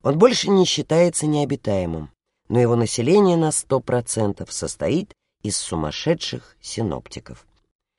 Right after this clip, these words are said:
И не было случая, чтобы Гамизов обманул деревню. Когда над островком реет оранжевый воздушный змей, хорошо заметный с Овчаровского берега, это означает ясную погоду.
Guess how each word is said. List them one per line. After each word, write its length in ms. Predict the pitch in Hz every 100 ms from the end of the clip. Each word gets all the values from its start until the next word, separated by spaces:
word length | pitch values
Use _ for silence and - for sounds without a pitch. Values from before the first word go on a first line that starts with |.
| _ _ _ _
И 100 | 120
не 180 | 151 220
было 200 | 196 175
случая, 540 | - - 233 214 151 127
чтобы 260 | - 135
Гамизов 600 | 127 135 165 196 156 - -
обманул 640 | 104 101 104 107 123 123
деревню. 580 | 107 104 87 76 67 64 _ _ _ _
Когда 280 | 120 123 190
над 220 | 226 180
островком 760 | 165 - 165 - - 95 92 87
реет 360 | - 104 101 -
оранжевый 680 | 78 104 175 165 151 147
воздушный 680 | 139 113 98 87 113 - 98
змей, 400 | 85 73 76 76 - _ _ 95
хорошо 300 | 101 - 175
заметный 520 | 143 131 135 - 117
с 120 | -
Овчаровского 720 | 110 - 98 107 - - 101
берега, 440 | 87 80 76 67 65 _ _ _
это 260 | 135 160 165
означает 800 | 131 131 123 127 123 113 - - _
ясную 640 | - 69 80 92 - 80 80
погоду. 580 | - 78 62 139 50